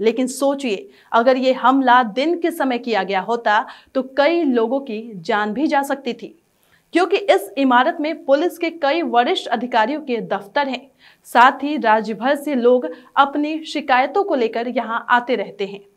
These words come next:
इसके पास में ही एक निजी अस्पताल और शैक्षणिक संस्था भी है। ऐसे में अगर ये हमला दिन के समय होता तो भारी नुकसान के साथ ही अफरा तफरी की हालात भी देखने को मिलते। फिलहाल पुलिस अधिकारी इस मामले की जांच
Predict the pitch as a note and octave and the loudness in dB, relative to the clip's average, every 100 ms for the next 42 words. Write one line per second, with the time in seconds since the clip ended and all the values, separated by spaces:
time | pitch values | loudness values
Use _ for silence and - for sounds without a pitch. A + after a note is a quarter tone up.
0 | _ _ _ _ - D#4 D#4+ F#4 F#4 C#4 | _ _ _ _ -2 -2 0 -2 4 6
1 | D#4+ F4 E4+ D#4 F4 C#4+ D#4 C#4 C4 B3+ | 6 6 -2 -2 -2 -4 -2 0 0 0
2 | E4 - B3+ - B3+ A#3+ C#4 C#4+ C#4 B3+ | 0 0 -2 -4 2 6 6 4 0 0
3 | A#3+ B3 D4+ D#4 D#4 A#3+ B3 D#4+ E4 D4+ | 0 -2 -8 -6 -2 -4 -2 0 0 -2
4 | A#3 - - _ _ _ _ - B3+ C4+ | -6 -10 -14 _ _ _ _ 2 4 4
5 | F4 E4+ C4+ B3+ A#3+ A#3+ B3+ C4+ C4 A#3+ | 2 2 2 2 0 0 0 2 4 2
6 | F#3+ D#4+ F4 G4 G4 B3+ A3 G3+ - A#3 | 0 0 0 0 0 -2 -4 -4 0 0
7 | B3+ G#3+ G3 A3+ D4+ C4+ A3 A3 - B3+ | 0 -4 0 2 2 0 -2 -4 -2 0
8 | D4+ D4 C#4+ A#3+ B3 B3 C4+ - _ - | 0 -4 0 0 -2 -8 -10 -18 _ 2
9 | C#4 C#4 D#4+ D#4 D#4 A#3 A#3+ D4 C#4+ C4 | 2 4 4 4 2 -2 -2 -6 -6 -4
10 | G#3+ G#3+ A3+ A3 G3 G3 G#3+ A3 G#3 G#3 | -2 2 2 0 -8 -12 -4 -2 -2 -6
11 | F#3+ F3 E3 - - _ _ _ _ _ | -10 -10 -10 -12 -14 _ _ _ _ _
12 | _ - D#4 D#4 F4+ D#4+ E4 F#4 D#4+ C#4 | _ 0 8 10 8 6 0 2 0 2
13 | C#4+ C#4 F#4 E4+ C4+ A#3+ B3+ D#4 D4+ D4 | 4 4 4 -2 0 2 0 -2 -4 -4
14 | G#3+ A3+ C4 - | 2 4 4 0